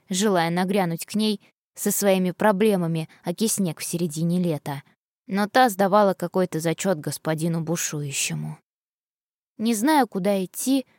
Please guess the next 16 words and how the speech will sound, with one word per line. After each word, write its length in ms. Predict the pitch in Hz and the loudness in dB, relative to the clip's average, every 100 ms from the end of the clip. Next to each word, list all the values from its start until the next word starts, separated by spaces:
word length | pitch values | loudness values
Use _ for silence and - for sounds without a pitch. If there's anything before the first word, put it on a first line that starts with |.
| _ | _
куда 280 | - 196 190 | -4 2 2
податься, 720 | - 165 214 233 - 220 202 - _ - | 0 2 4 4 0 -2 -2 -6 _ -4
я 240 | 262 381 | 2 4
решила 420 | 311 254 - 320 262 | 2 0 2 4 4
немного 460 | 240 247 285 240 | 4 4 2 2
прогуляться 720 | - 240 214 277 294 208 - | 0 0 2 6 6 4 -4
перед 300 | 165 196 180 | -6 -4 -2
ночной 400 | 180 180 - - | -2 -4 -4 -4
практикой 540 | - 196 226 - 196 185 | -2 0 0 -6 -8 -6
со 140 | 185 | -6
звездокрылыми. 1000 | 180 185 175 208 - 214 160 156 151 151 - _ _ _ _ _ | -4 -4 -2 -2 -2 -4 -2 -4 -6 -8 -14 _ _ _ _ _
Вернулась 640 | 190 196 185 226 233 214 - _ _ | -2 0 0 0 0 -2 -8 _ _
в 60 | 196 | 0
административную 1000 | 180 196 185 - 196 190 - 202 190 180 | 2 2 0 0 -2 0 0 0 0 -2
часть 320 | 208 190 - | -2 -2 -4
академии, 680 | - 165 175 233 220 202 | -4 -2 0 2 2 0